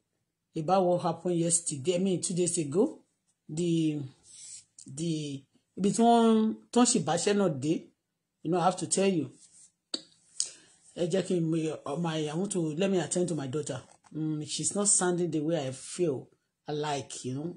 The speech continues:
Let me attend to her. A ṣe wọlé, bó ṣe wọlé, kò pẹ́ lèmi náà dé yẹn. So, a jọjọ wọlé lẹ́ẹ̀kan ni.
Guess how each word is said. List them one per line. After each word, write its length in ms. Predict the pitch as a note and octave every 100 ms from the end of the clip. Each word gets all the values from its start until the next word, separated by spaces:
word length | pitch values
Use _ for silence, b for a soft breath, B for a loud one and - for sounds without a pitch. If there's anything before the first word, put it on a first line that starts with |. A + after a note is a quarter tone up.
| -
Let 120 | D#3+
me 140 | E3 D#3
attend 420 | B2 - D#3+ C#3+
to 160 | C#3 A2
her. 120 | A#2+ _ _ _ _ _ _
A 60 | -
ṣe 220 | E3+ F3
wọlé, 340 | E3+ D#3+ E3+ F#3+
bó 100 | G3
ṣe 160 | F#3+ E3+
wọlé, 380 | E3 E3+ G3 G3
kò 160 | E3 C3
pẹ́ 140 | E3 F#3
lèmi 180 | E3+ D#3
náà 280 | E3+ B2+ B2+
dé 80 | D#3+
yẹn. 140 | D3 B2+
So, 240 | - - C#3+
a 80 | D3
jọjọ 320 | C3+ C3 D3
wọlé 280 | D3+ D3+ E3 E3
lẹ́ẹ̀kan 340 | D#3 -
ni. 60 | C3